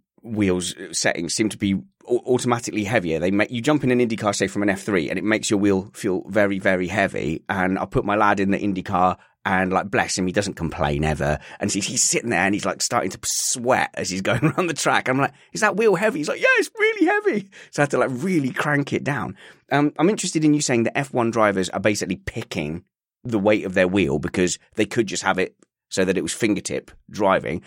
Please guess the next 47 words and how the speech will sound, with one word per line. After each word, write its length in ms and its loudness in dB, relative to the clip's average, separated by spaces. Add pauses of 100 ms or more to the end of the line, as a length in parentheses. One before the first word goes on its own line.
(100)
So 100 0
they're 160 2
in 60 2
the 60 2
si-, 180 -6
same 240 0
situation 420 0
as 80 0
us, 240 -4 (280)
'cause 120 -10
we 80 2
don't 160 -4
have 280 0
to 80 -12
have 200 -2
any 140 -4
feedback. 640 -4 (440)
So 120 0
how 160 4
do 80 0
they 260 2
pick 460 -6 (180)
the, 420 2 (420)
the 100 -6
weight 500 0 (120)
that 120 -2
they 100 0
want, 380 0 (320)
and 160 -2
how 160 0
should 240 -4
we 160 2
pick 260 -6
the 120 -6
weight 220 -2
that 100 -6
they 100 -4
want? 240 -6 (280)
I, 40 -2
w-, 160 0
I 40 0
will 180 4
just 160 -4
say, 160 2
like, 180 -2
I've 260 2
been 260 0